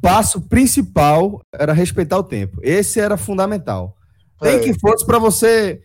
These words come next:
Speaker 1: fingir que você tava refletindo pra mudar.
Speaker 2: Isso.
Speaker 1: É,
Speaker 2: Não
Speaker 1: e,
Speaker 2: traz
Speaker 1: e a gente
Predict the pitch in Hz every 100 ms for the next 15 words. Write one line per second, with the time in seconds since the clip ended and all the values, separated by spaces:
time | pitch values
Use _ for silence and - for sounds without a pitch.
0 | _ - - 233 202 151 202 190 190 185
1 | 185 185 170 175 175 175 135 143 160 160
2 | 170 180 160 104 98 - 120 - _ _
3 | - 185 226 208 196 196 202